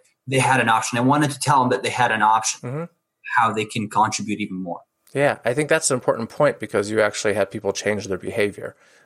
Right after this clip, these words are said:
Speaker 2: right? So if it was easy for them to recycle today, you just put it out, out on the curb, done, versus having to drive it to the recycle center,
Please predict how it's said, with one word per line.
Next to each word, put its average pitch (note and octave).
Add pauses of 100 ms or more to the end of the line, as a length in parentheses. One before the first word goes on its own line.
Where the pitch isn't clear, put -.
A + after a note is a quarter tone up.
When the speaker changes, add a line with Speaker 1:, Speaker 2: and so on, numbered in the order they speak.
Speaker 2:
right? -
So G2
if F#2
it A#2
was G2
easy C#3+
for A#2
them G#2
to -
recycle F#2+
today, F#2
you -
just -
put G2
it F#2
out, -
out E2+
on F2
the -
curb, E3 (180)
done, G#2+ (280)
versus B2
having G#2
to F#2+
drive G#2+
it - (240)
to F#2
the F2
recycle A#2+
center, E2+